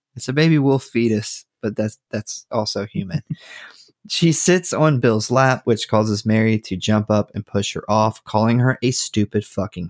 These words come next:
whore. Baby pulls a knife on Mary, telling her she's going to cut her tits off. And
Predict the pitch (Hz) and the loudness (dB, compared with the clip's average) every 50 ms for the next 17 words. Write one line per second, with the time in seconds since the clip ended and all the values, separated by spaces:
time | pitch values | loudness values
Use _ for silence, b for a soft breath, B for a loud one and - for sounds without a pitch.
0 | - - - 120 113 107 104 101 107 110 b b b b b b b b b b | -8 -4 0 0 2 2 0 -2 -6 -10 b b b b b b b b b b
1 | b b - 123 143 151 160 165 160 165 156 151 143 135 123 113 110 127 139 139 | b b 0 2 2 2 2 2 2 2 2 2 2 2 2 2 2 2 0 0
2 | - 147 143 147 131 110 107 107 107 107 107 104 - - 110 113 123 131 131 131 | 0 0 0 2 2 2 2 2 2 0 0 -2 -2 0 0 0 2 2 0 0
3 | 127 123 - - 127 127 127 - 113 113 117 117 117 - - - 92 95 92 - | 0 -2 -2 -2 -4 -4 -4 -4 -2 0 0 0 -2 -4 -6 -6 -4 -6 -6 -8
4 | - - 131 127 151 147 156 147 - 156 156 151 - - 98 82 87 - - - | -6 -4 -2 -2 0 0 -2 0 0 0 0 -2 -2 -6 -6 -6 -6 -10 -14 -18
5 | - _ _ _ _ _ - 110 110 113 113 113 113 113 113 113 113 110 - - | -20 _ _ _ _ _ -4 0 0 2 4 4 4 2 2 2 0 -2 -6 -10